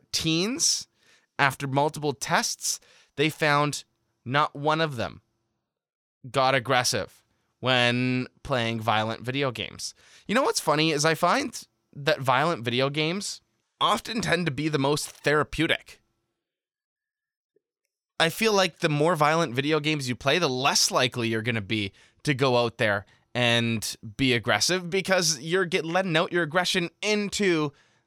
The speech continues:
that game. Because video games for a lot of people can be considered a therapy. And multiple studies have shown that. Multiple studies have shown that video games are good for your brain.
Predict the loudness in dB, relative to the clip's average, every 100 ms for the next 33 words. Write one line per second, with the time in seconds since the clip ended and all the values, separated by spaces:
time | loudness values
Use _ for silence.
0 | _ _ 0 0 2 2 2 0 -6 _
1 | _ _ _ -2 2 2 0 0 0 0
2 | 2 0 0 -2 0 2 0 -2 -6 -4
3 | -6 -4 -4 -2 -4 -6 -6 -2 0 0
4 | -4 -8 _ _ _ -4 -4 0 0 0
5 | -2 -6 -6 _ _ _ _ _ _ _
6 | _ _ 2 4 2 2 0 0 2 0
7 | 0 -2 -2 0 -2 -2 0 0 0 -8
8 | -16 _ _ _ 0 2 0 0 -2 0
9 | 0 0 -2 -4 -2 0 0 0 0 0
10 | -2 _ _ _ _ _ _ -4 -2 0
11 | 0 2 0 0 0 2 2 2 0 -2
12 | -4 -2 -4 -4 -4 -6 -4 -6